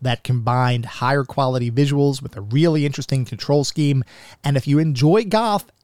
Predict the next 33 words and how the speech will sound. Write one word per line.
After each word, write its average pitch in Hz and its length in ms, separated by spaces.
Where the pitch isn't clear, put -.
at 208 200
all, 233 420
I 160 180
can't 302 460
imagine 220 540
you 190 100
playing 196 460
this 156 180
one 143 220
and 131 100
not 131 220
having 117 420
some 127 220
fun. - 340
Whether 156 200
you 185 120
play 214 280
it - 100
single 285 280
player 247 280
or 214 80
multiplayer, 180 500
it 147 60
doesn't 165 180
matter, 160 240
'cause 165 120
I 202 100
played 190 180
a 131 60
ton 147 160
of 117 60
single 180 240
player, 98 300